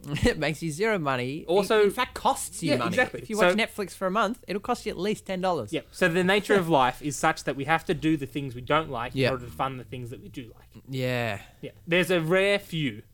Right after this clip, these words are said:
Speaker 2: that either receive, uh, wealth from outside, um, that can fund their life, and those who
Speaker 1: Five,
Speaker 2: can do what they
Speaker 1: four,
Speaker 2: love.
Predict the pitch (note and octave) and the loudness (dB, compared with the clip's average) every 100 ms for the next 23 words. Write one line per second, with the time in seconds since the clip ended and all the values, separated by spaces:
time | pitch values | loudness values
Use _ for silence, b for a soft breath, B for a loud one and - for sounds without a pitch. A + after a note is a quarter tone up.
0 | - - C3+ C3+ - - - C3+ C#3+ C#3 | -20 -12 -4 -4 -4 -18 -4 0 2 0
1 | C3+ C3 C3+ B2+ D#3+ E3+ D3+ - _ _ | -2 -4 -6 -2 0 0 -2 -14 _ _
2 | _ - B2+ B2 B2 D3 F#3+ - C#3 B2+ | _ -4 -2 0 0 -2 -2 -8 -8 -6
3 | C#3 - D#3 F3 G#3+ _ b b b B2+ | -12 -6 -2 -2 -4 _ b b b -6
4 | B2 A#2 A#2+ - B2 A#2+ A#2+ B2+ A#2+ A2+ | -4 -8 -14 -12 -12 -10 -10 -8 -8 -8
5 | G#3 - - C#3 B2+ B2+ B2 B2 B2+ C3+ | -10 -12 -18 -10 -8 -8 -10 -8 -2 0
6 | C3+ C3+ - C3+ A#2+ C#3 C3+ C3+ C#3 C3 | 0 -4 -8 -8 -6 -8 -6 -6 -4 -4
7 | B2+ A#2+ A#2+ A#2 B2 | -4 -2 -2 -2 -6